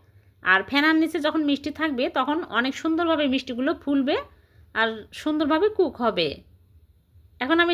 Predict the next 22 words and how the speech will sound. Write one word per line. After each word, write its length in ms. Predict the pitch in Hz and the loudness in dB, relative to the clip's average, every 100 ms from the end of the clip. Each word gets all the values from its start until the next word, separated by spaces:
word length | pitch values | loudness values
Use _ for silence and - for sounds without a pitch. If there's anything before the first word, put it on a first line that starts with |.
| 285 | 2
ঢেকে 200 | 311 294 | 2 2
রেখে 240 | 277 302 | 0 0
দিচ্ছি। 400 | 294 254 - - 453 - _ _ _ _ - - _ _ _ - - - | -2 -4 -6 -6 -6 -8 _ _ _ _ -20 -20 _ _ _ -20 -20 -6
হাই 240 | 277 302 320 | 2 4 4
হিটে 220 | 294 330 349 | 2 0 -2
কিন্তু 180 | 311 294 233 | -2 -2 0
জাল 140 | 220 196 | 0 2
করতে 200 | 214 214 226 | -2 -4 -2
হবে, 200 | 202 208 480 370 | 0 0 -4 -8
চুলার 300 | - 277 254 240 | -6 -2 2 0
আঁচ 80 | 240 - | -2 -4
কমানো 280 | 247 226 214 | -2 0 2
বাড়ানো 300 | 196 190 196 190 | 2 0 -2 -2
যাবে 200 | 170 156 | -2 -2
না। 80 | 175 427 - _ _ _ _ - _ _ _ - - - _ - - - - - - - - - - - - - - - - - | -2 -4 -10 _ _ _ _ -20 _ _ _ -20 -20 -20 _ -20 -20 -20 -20 -20 -20 -20 -20 -20 -20 -20 -20 -20 -20 -20 -20 2
পাঁচ 180 | 339 359 370 | 4 4 0
মিনিট 200 | 370 320 - | 0 0 -2
পর 220 | 294 240 494 427 - - | 2 4 2 -2 -12 -8
আমি 200 | 208 202 185 151 - - - _ _ - | -6 -4 -4 -8 -12 -20 -20 _ _ -10
ঢাকনা 420 | 208 277 285 294 294 - | 2 2 2 2 0 0
খুলে 280 | 277 269 508 - _ _ _ _ | -2 0 -2 -6 _ _ _ _
মিষ্টিগুলো 560 | 220 269 277 311 262 277 | -6 -4 -4 -6 -2 0